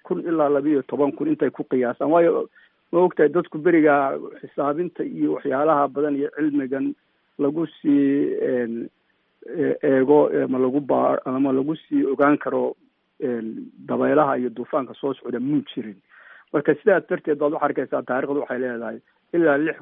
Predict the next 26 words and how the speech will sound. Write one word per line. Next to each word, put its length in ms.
kun 200
ilaa 220
laba 160
iyo 100
toban 240
kun 180
baa 220
ku 100
dhintay. 380
Laakiin 320
hadda 180
beryahan 500
dambe 260
inta 220
badan 360
qof 180
kastoo 300
ku 160
dhintay 260
dee 140
waa 100
la 140
xisaabiyaa 800
oo, 300
een, 200
ciidamadii 600